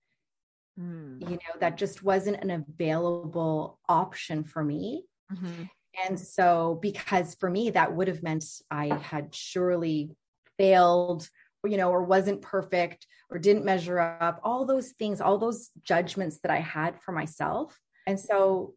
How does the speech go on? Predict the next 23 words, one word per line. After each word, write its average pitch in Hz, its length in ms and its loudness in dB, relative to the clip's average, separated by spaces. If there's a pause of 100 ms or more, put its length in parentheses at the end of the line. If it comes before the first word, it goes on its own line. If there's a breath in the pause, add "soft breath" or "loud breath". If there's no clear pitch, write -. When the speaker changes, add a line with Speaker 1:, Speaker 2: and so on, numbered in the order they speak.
(120)
Speaker 2:
that's 254 200 2
why 269 80 6
I - 20 8
always 240 260 0
say, 240 120 -2
you 208 120 -4
know, 202 80 0
it - 100 -4
takes - 260 -12
courage 254 340 -6
to 233 80 -8
stay 202 240 -4
in 208 120 -2
it 220 120 -4
and 175 120 -6
it - 140 -8
takes - 300 -14
courage 208 340 -8
to - 80 -12
get 190 160 -4
out 240 160 -4
of 175 120 -8
it. 135 220 -4